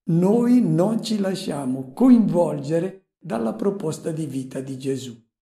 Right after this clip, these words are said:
Chi non si rapporta in modo corretto con le ricchezze, con i beni del mondo e vive per accumularli, li gestisce da proprietario,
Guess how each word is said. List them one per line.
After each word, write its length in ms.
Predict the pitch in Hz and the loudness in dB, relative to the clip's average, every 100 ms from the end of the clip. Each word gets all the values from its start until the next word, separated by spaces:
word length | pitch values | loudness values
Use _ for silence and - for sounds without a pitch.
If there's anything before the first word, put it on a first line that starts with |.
| _ | _
Chi 280 | _ 160 175 | _ -6 -4
non 300 | 170 165 170 | -2 -2 -2
si 240 | 165 - 185 | -4 -6 -4
rapporta 760 | 175 - - 226 202 139 - | -4 -6 -4 4 4 4 -4
in 140 | 143 151 | -6 -4
modo 320 | 156 151 151 | -4 -4 -4
corretto 880 | 156 156 175 170 - - - 117 _ _ _ _ _ _ _ _ | -2 0 2 2 0 -12 -14 -16 _ _ _ _ _ _ _ _
con 220 | _ 113 120 | _ -14 -6
le 160 | 143 | -2
ricchezze, 680 | 160 170 - 190 185 208 208 | -2 -2 0 2 2 -2 -4
con 180 | 156 147 | -4 -4
i 80 | |
beni 440 | 135 180 185 202 175 | 0 2 2 0 -4
del 220 | 214 226 | -2 0
mondo 400 | 208 185 196 196 | 2 2 2 2
e 60 | 180 | 2
vive 340 | 147 151 151 | 0 -2 -4
per 180 | 156 143 | -2 -2
accumularli, 1120 | 151 151 196 214 220 185 175 180 220 214 - - | -4 -4 -2 0 2 4 2 2 -2 -2 -12 -6
li 200 | 165 160 | -2 0
gestisce 600 | 175 170 - 196 180 165 | 0 -2 -2 -2 0 -4
da 140 | 151 | -4
proprietario, 1300 | 143 160 165 190 220 208 156 143 143 160 190 202 - | -6 -6 -2 0 0 0 -4 -4 -4 -2 -2 -2 -12